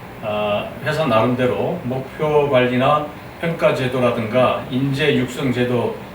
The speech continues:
그러한 시스템들이 개선되고 있다는 것을 느꼈습니다. 러시아의 그 직원들이 요즘은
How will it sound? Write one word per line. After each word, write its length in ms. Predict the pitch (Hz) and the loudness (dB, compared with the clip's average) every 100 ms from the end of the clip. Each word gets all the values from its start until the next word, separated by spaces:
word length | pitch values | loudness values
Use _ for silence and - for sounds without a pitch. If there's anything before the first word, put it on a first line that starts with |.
| - | -8
그러한 180 | 131 123 | 0 0
시스템들이 840 | - 180 - 139 123 120 123 120 | 0 -2 -2 0 0 0 0 0
개선되고 480 | - 120 139 135 123 | -2 -2 0 0 0
있다는 340 | 113 123 113 110 | -2 -2 -2 -2
것을 440 | 110 110 104 101 - - - - | -4 -2 -2 -4 -10 -14 -12 -6
느꼈습니다. 560 | 117 123 - 101 - - - - - - - - - - 131 | -4 -2 -4 -8 -8 -12 -12 -14 -16 -16 -16 -16 -16 -10 0
러시아의 1300 | 151 151 180 156 151 147 143 143 139 143 139 127 - | 2 4 6 8 8 6 4 4 4 2 2 -2 -6
그 560 | 127 120 120 117 123 - - - - - - - - - | -4 -2 -2 -2 -6 -8 -14 -16 -18 -18 -18 -16 -16 -12
직원들이 720 | 180 156 147 123 110 139 170 | -4 -2 2 2 2 0 0
요즘은 520 | 131 139 170 135 120 | 0 2 4 4 2